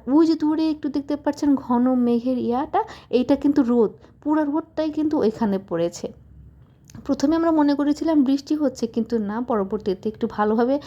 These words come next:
লক্ষ্য করে দেখি যে ওখানে পুরোটাই রোদ পড়েছে। এই যে এখানে রোদ পড়েছে দেখতে পাচ্ছেন। আর ওই পাশটা হচ্ছে মেঘের যে ছায়াটা পড়েছে ওইটা। তারপরে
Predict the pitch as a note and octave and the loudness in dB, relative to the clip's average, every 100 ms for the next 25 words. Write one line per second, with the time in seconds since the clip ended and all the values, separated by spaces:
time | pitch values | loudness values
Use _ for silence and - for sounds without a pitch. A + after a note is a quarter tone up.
0 | - - - A#3 A#3 C#4+ D#4 D#4 D4 D#4 | -12 -20 -8 -6 -6 -6 -2 -2 -2 -2
1 | E4+ D#4+ D#4 D4+ C4 C4 C4 B3+ B3+ A#3 | -2 0 0 2 2 2 -2 0 0 0
2 | A#3 G3+ G#3+ A#3 A3+ A3+ A#3 A3+ A3 A3 | 0 -4 -2 -2 0 -2 0 0 0 -2
3 | A#3 G#3+ A3 A3 A3 A3 A3+ A3+ - - | -6 -4 -2 -4 -4 -6 -6 -8 -10 -12
4 | - - - G#3+ G#3+ - - B3+ C4 D#4+ | -14 -18 -4 -2 -2 -6 2 2 4 -4
5 | - - D#4 D#4+ - F#4 E4+ A#3 A3 A3+ | -4 -6 -4 -4 -6 -4 0 2 2 2
6 | C4 C4+ C#4+ - B3 A#3+ A#3+ - - - | 0 0 -4 -6 -2 -2 -2 -20 -10 -4
7 | A#3 A#3+ - D#4+ E4+ - A#3+ - - - | -4 -4 -6 -4 -4 0 0 0 -10 -16
8 | - - - - - - - - - - | -20 -20 -20 -20 -20 -20 -20 -20 -2 6
9 | C#4 D4+ | 6 8